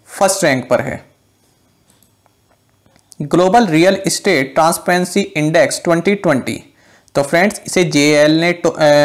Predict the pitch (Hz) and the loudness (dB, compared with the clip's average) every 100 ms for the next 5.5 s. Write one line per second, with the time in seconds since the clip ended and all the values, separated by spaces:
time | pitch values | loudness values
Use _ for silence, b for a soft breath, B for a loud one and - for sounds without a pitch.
0 | - 143 107 147 143 143 156 170 156 240 | 0 -4 -6 -2 0 2 2 2 2 0
1 | - - 143 143 156 202 190 160 160 202 | -2 -2 0 0 0 0 2 4 2 0
2 | 196 170 160 165 196 202 147 - 151 143 | -2 -2 0 0 0 0 -2 0 0 0
3 | 180 269 B B B 147 147 170 185 208 | 0 -2 B B B -4 0 2 2 2
4 | 208 165 151 170 143 156 247 214 151 226 | 2 2 0 -2 -2 0 0 0 0 -2
5 | - 175 - - | -2 -2 -2 -8